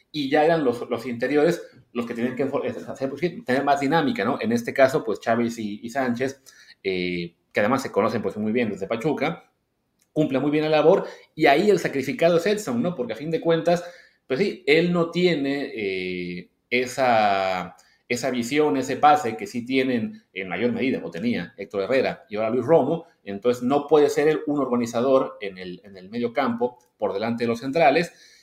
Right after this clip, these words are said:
y a su vez, pues por dinámica, a lo mejor no ajusta tanto a ese rol de interior derecho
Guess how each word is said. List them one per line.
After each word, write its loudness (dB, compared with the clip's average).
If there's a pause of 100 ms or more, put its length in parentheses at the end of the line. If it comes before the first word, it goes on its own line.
(140)
y 0
a 4
su 0
vez, 6
pues -4
por 0
dinámica, -2
a -4
lo -4
mejor -2
no 0
ajusta -6
tanto -2 (240)
a -4
ese -6
rol -2
de -4
interior -6
derecho -2